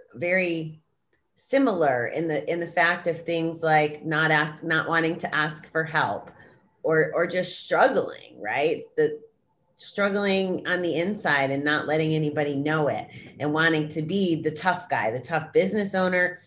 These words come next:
the tough addict who doesn't want his family to find out, and the tough veteran that's trying to leave the past behind or heal the scars that you were talking about. So there's a lot of similarities, I think.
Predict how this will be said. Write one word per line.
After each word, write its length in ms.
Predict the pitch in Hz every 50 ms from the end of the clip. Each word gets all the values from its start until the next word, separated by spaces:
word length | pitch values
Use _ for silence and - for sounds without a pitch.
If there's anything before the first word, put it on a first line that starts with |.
| _ _ _ _
the 80 | 165 165
tough 240 | - - 151 - -
addict 480 | - 147 165 165 170 170 165 165 - -
who 80 | - 160
doesn't 280 | 151 165 165 170 160
want 180 | 147 165 165 151
his 140 | 139 139 -
family 360 | - 180 185 185 185 180 175
to 80 | 175
find 320 | 180 - 170 165 165 165 165
out, 380 | 160 160 160 160 165 - - - - - - _ _ _ _
and 160 | - 165 170
the 80 | 151 143
tough 340 | - - 175 160 160 - -
veteran 480 | 165 180 190 185 160 156 151 156 151
that's 380 | 151 147 147 151 156 151 - - _ _ _ _ _ _ _
trying 280 | - - 160 165 160 160
to 80 | 156
leave 200 | 156 165 165 -
the 80 | - 156
past 360 | 156 156 165 156 160 - -
behind 360 | 165 165 165 165 165 165 156
or 140 | 143 143 151
heal 300 | 160 165 160 156 147 151 147 - - -
the 80 | 139
scars 420 | 135 - - 165 165 190 220 214 -
that 160 | 139 101 -
you 100 | 98 110
were 140 | 113 110 110
talking 520 | - - 117 113 117 120 - 113 110 110
about. 320 | - - - - - - - _ _ _ _ _ _ _ _
So 140 | - - 160
there's 160 | 170 175 175
a 100 | 180 170
lot 220 | 175 170 175 180
of 80 | 175 170
similarities, 720 | - 180 175 170 156 160 165 175 175 165 151 143 135 -
I 100 | 139 127
think. 480 | 123 - 123 117 117 117 - - -